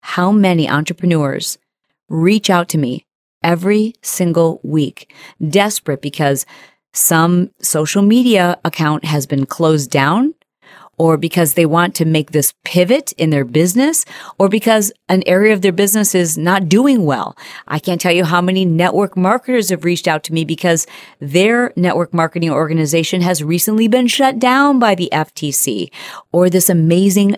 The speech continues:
Facebook ad campaign that was responsible for all of their income and all of their sales.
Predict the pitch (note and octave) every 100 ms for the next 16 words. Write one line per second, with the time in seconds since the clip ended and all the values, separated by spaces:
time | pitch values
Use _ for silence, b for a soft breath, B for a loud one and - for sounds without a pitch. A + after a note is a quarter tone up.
0 | - - F#3 F#3 - F#3 - E3+ F#3+ G3
1 | F3+ D3+ D#3+ C#3+ C#3+ B2 D3 D3 - E3+
2 | E3+ D#3 D3+ - E3 - E3+ F#3 G#3+ F#3+
3 | E3 D#3+ - E3 E3+ D#3 C3 - - B
4 | B - E3+ - F3 F#3+ G#3+ G#3+ F3 E3+
5 | - E3 C#3+ - -